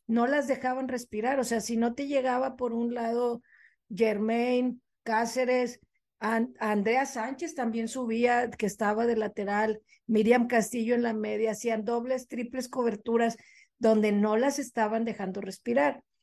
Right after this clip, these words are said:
Estaban jugando muy intenso y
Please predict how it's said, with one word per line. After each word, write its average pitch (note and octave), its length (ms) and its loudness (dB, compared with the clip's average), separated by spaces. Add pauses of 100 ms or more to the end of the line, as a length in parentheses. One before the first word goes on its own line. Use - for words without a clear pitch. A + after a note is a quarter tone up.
(180)
Estaban A#3+ 340 4
jugando B3+ 420 8
muy B3+ 300 8
intenso D#4 640 0 (1200)
y C4+ 400 2